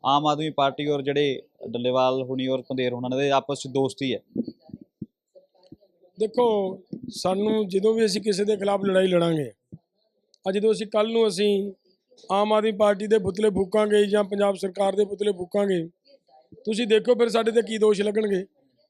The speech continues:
Speaker 2: ਜਿਹਦੇ ਖਿਲਾਫ ਅਸੀਂ ਆਵਾਜ਼ ਚੱਕਾਂਗੇ ਆਪਦੀ, ਜਿਹਦੇ ਖਿਲਾਫ ਬੋਲਾਂਗੇ, ਉਹਨਾਂ ਕੋਲੇ ਇੱਕ ਵਧੀਆ ਘੜਿਆ ਘੜਾਇਆ ਸਵਾਲ ਜਵਾਬ ਹੁੰਦਾ ਹੈ ਕਿ ਜੀ ਇਹ ਤਾਂ ਫਲਾਨੀ ਪੋਲੀਟੀਕਲ ਪਾਰਟੀ ਦੇ ਸਪਾਂਸਰਡ ਨੇ ਲੋਕ। ਸੋ ਇਹ ਸਾਡੇ ਤੇ ਦੋਸ਼ ਲੱਗਦੇ ਰਹੇ ਨੇ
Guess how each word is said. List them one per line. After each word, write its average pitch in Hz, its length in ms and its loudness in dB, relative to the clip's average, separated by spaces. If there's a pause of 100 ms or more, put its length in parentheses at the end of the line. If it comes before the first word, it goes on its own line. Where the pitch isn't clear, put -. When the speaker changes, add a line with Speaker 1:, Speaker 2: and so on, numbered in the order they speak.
Speaker 2:
ਜਿਹਦੇ 285 420 0
ਖਿਲਾਫ 240 340 4
ਅਸੀਂ 226 160 0
ਆਵਾਜ਼ 202 300 2
ਚੱਕਾਂਗੇ 147 420 -6
ਆਪਦੀ, 127 260 -8
ਜਿਹਦੇ 277 280 0
ਖਿਲਾਫ 220 240 4
ਬੋਲਾਂਗੇ, 160 460 -4 (560)
ਉਹਨਾਂ 247 200 2
ਕੋਲੇ 247 220 4
ਇੱਕ 247 140 2
ਵਧੀਆ 240 480 0
ਘੜਿਆ 226 320 4
ਘੜਾਇਆ 220 300 4
ਸਵਾਲ 185 320 0
ਜਵਾਬ 180 280 2
ਹੁੰਦਾ 160 300 2
ਹੈ 151 100 -6 (400)
ਕਿ 202 100 2
ਜੀ 208 100 -4
ਇਹ 233 80 2
ਤਾਂ 226 100 2
ਫਲਾਨੀ 196 260 0
ਪੋਲੀਟੀਕਲ 196 380 -2
ਪਾਰਟੀ 190 380 0
ਦੇ 190 120 2
ਸਪਾਂਸਰਡ 175 520 -2
ਨੇ 151 180 -4
ਲੋਕ। 135 380 -8 (420)
ਸੋ - 160 -2
ਇਹ 285 60 2
ਸਾਡੇ 214 220 2
ਤੇ 220 120 -4
ਦੋਸ਼ 196 240 0
ਲੱਗਦੇ 160 320 -2
ਰਹੇ 143 160 -2
ਨੇ 123 160 -10